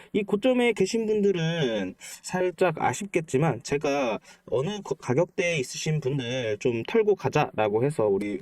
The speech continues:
오늘도 수익 보신 구독자 여러분들 몇 계십니다. 자, 엘엔씨 바이오 엄청나게 지루한 하락장 이어가다가 이제 반등 시도하는 모습 보여주고 있습니다.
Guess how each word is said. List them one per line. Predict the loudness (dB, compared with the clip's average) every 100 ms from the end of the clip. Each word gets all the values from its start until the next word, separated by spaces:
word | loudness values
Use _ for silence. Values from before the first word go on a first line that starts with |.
| -4
오늘도 | 0 2 2 0
수익 | -2 -2 -2 0
보신 | 0 0 -6 -8
구독자 | -4 -4 0 0
여러분들 | 2 0 -2 -2 -4
몇 | -4 -4
계십니다. | -4 -2 0 0 -2 -6 -20 -10
자, | -4 -4 -6 _
엘엔씨 | -4 -2 -2
바이오 | 0 4 4 2
엄청나게 | 2 0 2 0 2 4 4 2
지루한 | 0 0 4 4 4 4
하락장 | 2 2 2 0 2
이어가다가 | 2 2 4 2 -2 0 0 2 2 2 -2 -6 -8 -8 -4
이제 | 0 4 4 2
반등 | 0 0 2 2 2
시도하는 | 0 2 2 4 2
모습 | 2 0 -4
보여주고 | 2 4 4 0 0 0
있습니다. | 0 0 0 0 -2